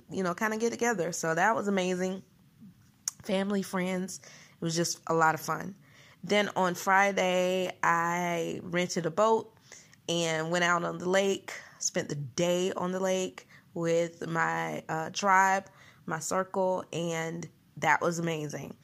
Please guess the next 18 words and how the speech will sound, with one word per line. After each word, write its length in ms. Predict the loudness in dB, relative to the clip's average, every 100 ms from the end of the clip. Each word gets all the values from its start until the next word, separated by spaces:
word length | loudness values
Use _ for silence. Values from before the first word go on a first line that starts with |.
| -20 -18 -10 -2
Um, 540 | 0 0 -2 -6 -14 -14 -6
and 160 | -2
then 140 | 0 0
on 160 | -2
Saturday, 880 | -2 0 2 2 2 0 -2 -6 -12 _ _ -20 -12
me 240 | -6 -2 0
and 140 | 0
my 100 | -2
family, 460 | -2 -2 -2 -2 -4
my 140 | -4
siblings, 800 | -4 -4 -4 -4 -4 -6 -8 -8
we 260 | -6 -6
did 200 | -2 -2
a 80 | -2
sip 260 | -2 -4 -4
and 160 | -6
paint 300 | -4 -4 -4 -4
virtually. 720 | -2 -2 -2 -4 -4 -6 -8